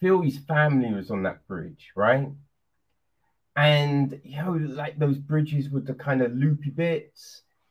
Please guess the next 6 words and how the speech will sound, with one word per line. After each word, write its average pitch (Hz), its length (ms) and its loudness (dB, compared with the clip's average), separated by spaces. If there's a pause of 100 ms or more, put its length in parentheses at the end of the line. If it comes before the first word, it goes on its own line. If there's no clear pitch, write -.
(300)
So 160 500 4 (540)
the 143 100 4
plan, 277 500 4
it 233 140 4
would 175 180 -2
seem 185 600 -2